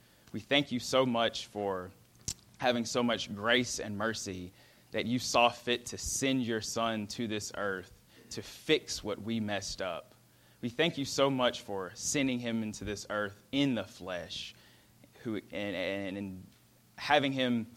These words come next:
uh, know what it means to experience physical and emotional challenges. We thank you so much that he was able to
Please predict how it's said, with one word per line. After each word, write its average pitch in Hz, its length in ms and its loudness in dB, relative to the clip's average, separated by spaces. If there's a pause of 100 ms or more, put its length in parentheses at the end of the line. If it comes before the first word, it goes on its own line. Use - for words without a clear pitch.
(260)
uh, 107 160 2
know 131 280 8
what 139 200 8
it 113 140 4
means 135 500 4
to 110 260 -2 (180)
experience 123 640 -2
physical 120 640 0
and 107 100 -2
emotional 104 680 -2
challenges. 90 960 -6 (200)
We 120 60 -6
thank 156 280 2
you 139 80 -2
so 135 160 -2
much 123 220 -2
that 107 100 -6
he 131 80 -2
was 120 140 0
able 113 200 2
to - 180 -10